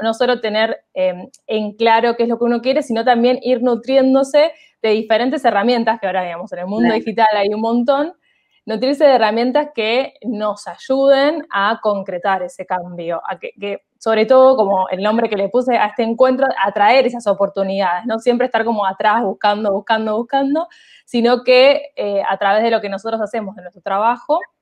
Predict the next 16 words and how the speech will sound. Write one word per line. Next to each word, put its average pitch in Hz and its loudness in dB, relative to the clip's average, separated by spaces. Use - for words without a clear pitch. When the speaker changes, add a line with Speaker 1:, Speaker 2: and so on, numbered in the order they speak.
Speaker 1:
atraer 220 2
esas 226 -2
oportunidades 196 0
que, 196 2
que 202 -4
nos 185 -10
lleven 208 0
a 190 -4
nuestro 185 -6
crecimiento, 214 0
no 196 -4
solo 208 0
laboral, 202 4
sino 196 -4
también 196 -2
personal. 180 -4